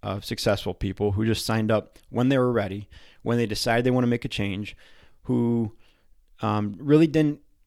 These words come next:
care that much about the cost, weren't looking for a deal. That wasn't a, a deciding factor if they were gonna start that journey or not. Um, they kinda joined whenever, right? And that was, that was really cool to see because we knew that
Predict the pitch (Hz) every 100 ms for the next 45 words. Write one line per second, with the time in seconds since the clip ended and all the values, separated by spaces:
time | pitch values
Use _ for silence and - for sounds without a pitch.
0 | - - 127 131 139 127 131 131 117 107
1 | - 107 131 - 113 131 127 131 131 -
2 | 117 107 104 113 117 117 127 120 110 107
3 | 101 - 104 101 117 113 104 107 107 110
4 | - 110 104 98 90 - _ _ - -
5 | 127 127 127 127 123 127 127 127 139 -
6 | _ - _ _ - - - 113 104 107
7 | 101 113 104 110 113 113 107 113 135 98
8 | 95 _ _ - 107 107 - - - -
9 | - - 127 139 147 123 - - 135 143
10 | 127 139 123 - 120 101 - 139 104 104
11 | 104 104 101 117 117 117 131 110 101 98
12 | -